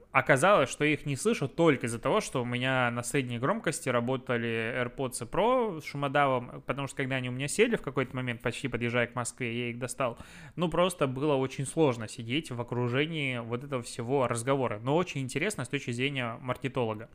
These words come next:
И вот, э, слова "Oh my gosh" и "мой краш",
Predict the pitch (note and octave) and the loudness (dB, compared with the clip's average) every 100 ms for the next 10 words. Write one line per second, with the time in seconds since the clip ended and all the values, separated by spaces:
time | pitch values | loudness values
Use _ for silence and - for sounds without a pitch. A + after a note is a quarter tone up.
0 | - - - D3 - D3 E3 E3 D3 D3 | -18 -16 -10 -4 2 4 4 4 4 4
1 | C3+ C#3 D3 E3 C#3 C#3 D3 C#3+ C#3 C3 | 4 4 6 8 6 4 -2 0 0 0
2 | B2 - C#3 D3 B2 - A3+ D3+ C3+ C3 | -4 -4 4 4 4 -2 -6 -2 0 0
3 | B2+ C3 C#3 C3 C3+ F3+ A#3+ | -2 -2 0 0 4 6 4